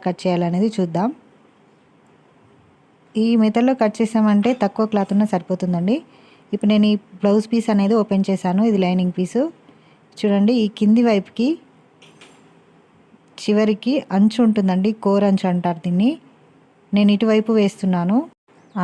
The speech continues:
ఆది బ్లౌజ్ తీసుకొని రివర్స్‌గా చేసుకున్నాను. ఇప్పుడు ఈ చివరి నుండి లెఫ్ట్ నుంచి రైట్కి ఈ నెక్కు సూటిగా ఖర్చులు ఉంటాయి కదా, ఈ ఖర్చుల్ని రెండు సమానంగా నెక్కు సూటిగా ఇలా పట్టుకోవాలి. ఇలా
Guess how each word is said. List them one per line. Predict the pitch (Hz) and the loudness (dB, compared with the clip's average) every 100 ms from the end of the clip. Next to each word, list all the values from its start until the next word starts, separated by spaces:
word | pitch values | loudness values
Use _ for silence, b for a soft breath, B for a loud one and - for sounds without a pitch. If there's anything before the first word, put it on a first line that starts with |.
| 196 | 0
ఆది | 202 220 | 0 0
బ్లౌజ్ | 214 202 208 | 0 0 -2
తీసుకొని | 190 - 185 208 208 | -4 -4 -2 0 0
రివర్స్‌గా | 196 190 208 185 - | 0 -2 -2 -4 -4
చేసుకున్నాను. | 175 - 175 170 175 254 - b b b _ - | -8 -6 -6 -4 -2 -2 -4 b b b _ -8
ఇప్పుడు | - 202 240 214 | -2 0 0 0
ఈ | 208 208 - | 0 -2 -6
చివరి | 208 196 202 196 | -2 0 2 0
నుండి | 190 185 247 330 - _ _ _ _ _ _ 190 | 0 0 -2 -4 -10 _ _ _ _ _ _ -2
లెఫ్ట్ | 196 - 240 | -2 0 0
నుంచి | 220 214 226 | 2 0 0
రైట్కి | 202 190 - - 302 349 b b b - | 0 -2 -4 -6 -6 -6 b b b -4
ఈ | 196 | 0
నెక్కు | 202 202 226 - | 0 -2 -8 -2
సూటిగా | 220 208 214 220 | -2 0 -2 -2
ఖర్చులు | 185 - 214 208 | -4 -4 -2 -2
ఉంటాయి | 196 196 185 | 0 -2 -2
కదా, | 190 214 302 - _ - | -2 -4 -4 -10 _ -14
ఈ | 185 | -6
ఖర్చుల్ని | 190 190 226 220 208 | -6 -4 -2 0 0
రెండు | 196 214 220 | 0 -2 -2
సమానంగా | 190 190 190 185 208 | -2 -2 -2 -2 -2
నెక్కు | 190 185 - - | -2 -6 -14 -10
సూటిగా | 190 190 202 | -8 -4 -2
ఇలా | 180 175 | -2 -4
పట్టుకోవాలి. | 165 - 170 165 175 294 - _ _ _ _ _ _ _ _ _ _ - - _ _ - - B B _ | -10 -10 -8 -4 -4 -6 -10 _ _ _ _ _ _ _ _ _ _ -20 -20 _ _ -20 -20 B B _
ఇలా | - | -4